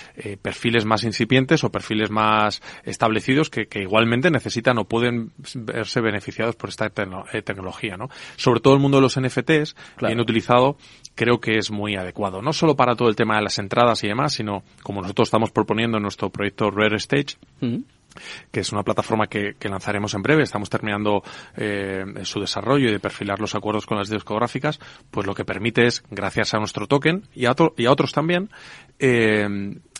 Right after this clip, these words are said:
Speaker 1: permite que los artistas, las discográficas, todos los equipos creativos que hay detrás, eh, pongan en valor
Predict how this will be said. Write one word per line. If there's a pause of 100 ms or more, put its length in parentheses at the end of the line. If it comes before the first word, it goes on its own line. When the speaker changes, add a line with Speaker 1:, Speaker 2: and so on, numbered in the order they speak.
(160)
Speaker 1:
permite
que
los
artistas,
las
discográficas,
todos
los
equipos
creativos
que
hay
detrás, (480)
eh,
pongan
en
valor